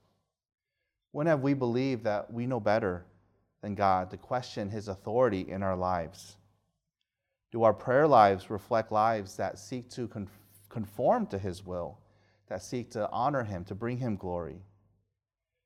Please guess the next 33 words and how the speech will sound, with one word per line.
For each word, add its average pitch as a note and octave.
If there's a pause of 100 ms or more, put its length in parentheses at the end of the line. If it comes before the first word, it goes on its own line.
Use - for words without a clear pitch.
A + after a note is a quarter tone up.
Do B2+
we A2
pray C3
for C3+
His A2+
will A2+
to C3+
be A#2
done G#2+
on G2+
earth A2+
that G2
is G2+
in F2
heaven? B2+ (680)
As G2
Jesus A2
instructs F#2
us G2
to G2
do? G2+ (1120)
Do B2+
we A#2+
pray A#2+
for A#2
requests A2+
that G2+ (560)
ask G#2+
him A#2
to G2+
do -
our C3+
will? G2